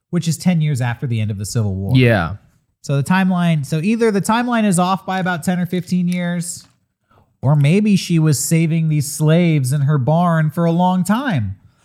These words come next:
Speaker 1: Or maybe the story of her kidnapping children is true. And after the Civil War ended and she ran out of these runaway slaves, she switched over to local children.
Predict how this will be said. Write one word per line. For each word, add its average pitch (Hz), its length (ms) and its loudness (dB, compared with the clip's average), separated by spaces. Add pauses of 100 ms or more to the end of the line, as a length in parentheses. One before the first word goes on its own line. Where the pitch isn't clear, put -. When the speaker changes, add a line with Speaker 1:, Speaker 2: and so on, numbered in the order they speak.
(300)
Speaker 1:
Or 254 200 6
maybe 311 380 6
the 339 120 0
story 285 500 2
of 240 120 2
her 233 120 2
kidnapping 226 560 -2
children 233 560 -2
is 180 240 -2
true. 175 600 -4 (280)
And 139 140 2
after 185 240 0
the 170 100 -2
Civil 190 360 -2
War 180 200 0
ended 156 460 0
and 135 100 -2
she - 180 -6
ran 165 300 2
out 151 160 0
of 127 100 -4
these 135 220 -2
runaway 147 300 0
slaves, 135 600 -2 (320)
she - 360 0
switched - 500 -2
over 143 240 4
to 131 140 -4
local 127 360 -2
children. 113 760 -2